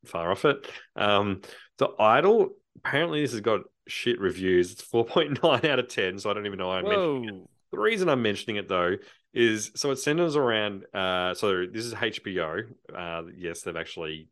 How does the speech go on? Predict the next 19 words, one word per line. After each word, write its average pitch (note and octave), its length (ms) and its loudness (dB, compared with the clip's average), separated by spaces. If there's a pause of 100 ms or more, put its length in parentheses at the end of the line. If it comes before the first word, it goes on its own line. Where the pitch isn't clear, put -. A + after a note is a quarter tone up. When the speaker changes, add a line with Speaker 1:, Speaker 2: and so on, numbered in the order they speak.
Speaker 1:
delivered E2+ 300 -10
a, D#2+ 80 -12 (180)
a - 20 -8
bad D#2+ 320 -8
one, E2 220 -8
which D#2+ 120 -14
is F2+ 160 -12
rare. E2 280 -2
Speaker 2:
Yeah, C#3 480 2
Speaker 1:
Um, E2+ 400 -2
Speaker 2:
very C#3 280 -4
rare. F2+ 320 -14
Speaker 1:
yeah. G#2 580 2 (540)
Binge B2 200 2
and C3 160 4
Foxtel G#2 440 4
here F#2 120 2
in F2 60 0
Australia. F2+ 640 -4